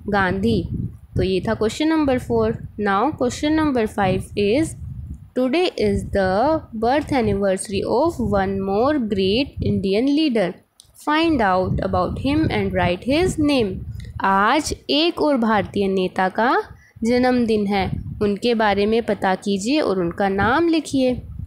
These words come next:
तो बच्चों, आज है, today is the birth anniversary of लाल बहादुर शास्त्री। तो उनके बारे में पढ़ लेते हैं। He was born on second October nineteen hundred four। उनका जन्म कब हुआ?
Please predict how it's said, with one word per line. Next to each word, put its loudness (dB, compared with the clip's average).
तो 0
बच्चों, 0
आज 2
है, 2
today 0
is 2
the 2
birth 0
anniversary 0
of 2
लाल 4
बहादुर 2
शास्त्री। -2
तो 0
उनके 2
बारे 2
में 2
पढ़ 0
लेते 2
हैं। 2
He 2
was 2
born 0
on 2
second 2
October 0
nineteen 0
hundred 0
four। 0
उनका 0
जन्म 2
कब 0
हुआ? 2